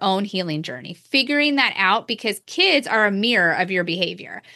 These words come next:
They will reflect back what you're doing, good or bad. My daughter can sound just like me with the attitude and everything. And I'm like, "Ooh,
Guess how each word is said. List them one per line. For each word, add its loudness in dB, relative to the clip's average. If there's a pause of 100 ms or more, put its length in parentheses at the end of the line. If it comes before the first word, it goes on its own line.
(180)
They 4
will 2
reflect 0
back 4
what 2
you're 2
doing, 0 (180)
good -4
or -2
bad. -2
My 2
daughter 4
can -6
sound -6
just -2
like -6
me -14
with -8
the -16
attitude 2
and 0
everything. 2
And -2
I'm -4
like, -4
"Ooh, 2